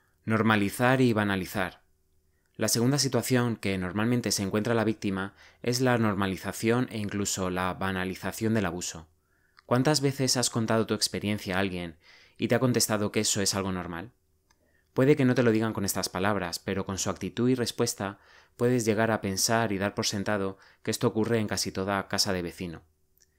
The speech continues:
Los medios de comunicación no ayudan en este sentido. Desde películas románticas hasta programas de máxima audiencia,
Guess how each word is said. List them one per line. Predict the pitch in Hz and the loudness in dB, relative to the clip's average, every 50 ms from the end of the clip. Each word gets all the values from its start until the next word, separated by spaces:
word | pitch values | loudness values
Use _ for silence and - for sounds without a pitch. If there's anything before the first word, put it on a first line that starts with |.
| _ _ _ _ _ | _ _ _ _ _
Los | - 107 101 - | -6 -4 -2 2
medios | 127 131 131 143 139 143 | 2 2 2 2 2 2
de | 131 | 2
comunicación | 127 120 117 117 110 - 104 - - 127 127 127 123 | 4 4 2 2 2 0 0 0 2 2 2 4 4
no | 117 110 | 2 2
ayudan | 107 107 107 110 107 104 | 2 2 2 2 0 0
en | 98 98 | 0 0
este | 98 - - 95 | -2 -2 -2 -2
sentido. | - 95 87 80 82 82 80 80 80 - _ _ _ _ _ _ _ _ - | -4 -4 -6 -8 -8 -8 -10 -10 -14 -16 _ _ _ _ _ _ _ _ -4
Desde | 104 95 - 110 101 95 | -2 0 2 4 2 2
películas | - 101 95 110 113 127 127 123 117 101 | 2 0 0 0 2 2 2 0 0 0
románticas | 101 104 101 107 113 123 123 - 127 - - 131 131 131 - - | 0 0 2 2 2 2 2 0 -2 -2 0 0 0 0 -2 -4
hasta | 104 104 - - 101 95 95 92 - | -2 -4 -2 -2 0 0 0 -2 -2
programas | - 104 98 101 110 117 127 120 117 - | -2 -2 0 2 2 2 2 0 0 0
de | - 104 | 0 0
máxima | 98 110 110 - - 113 104 98 | 0 2 0 0 0 2 2 2
audiencia, | 95 95 110 117 120 - - 120 120 131 127 | 2 2 2 0 0 0 0 0 0 -2 -4